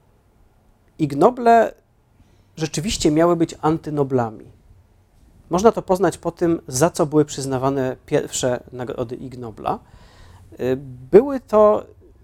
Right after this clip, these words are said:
antyodkrycia naukowe. Przyznawano je za coś, co było uznane przez kapitułę za bzdurę, za złą naukę, za szerzenie ciemnoty. Kilka przykładów. W tysiąc dziewięćset dziewięćdziesiątym pierwszym roku, czyli na pierwszych nagrodach Ig Nobla,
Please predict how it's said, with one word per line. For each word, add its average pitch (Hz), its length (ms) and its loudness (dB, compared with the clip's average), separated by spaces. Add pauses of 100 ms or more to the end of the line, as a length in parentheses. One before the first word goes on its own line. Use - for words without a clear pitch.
(600)
antyodkrycia 170 1040 0
naukowe. 113 600 -12 (120)
Przyznawano 151 580 2
je 160 140 2
za 156 160 0
coś, - 280 -6
co 131 500 0
było 156 320 2
uznane 156 440 -4
przez - 220 -10
kapitułę 147 520 -2
za 131 140 -2
bzdurę, 123 560 -6 (180)
za 127 140 -4
złą 147 340 2
naukę, 127 540 -2
za 131 140 -10
szerzenie 147 400 -4
ciemnoty. 127 540 -6 (600)
Kilka 175 240 -4
przykładów. - 640 -6 (1040)
W - 80 -8
tysiąc 196 300 4
dziewięćset 190 340 -2
dziewięćdziesiątym 143 600 -4
pierwszym 139 440 -4
roku, - 320 -12
czyli 139 240 -10
na 135 120 -4
pierwszych - 720 -4
nagrodach 120 600 -10
Ig 127 140 -14
Nobla, 117 440 -8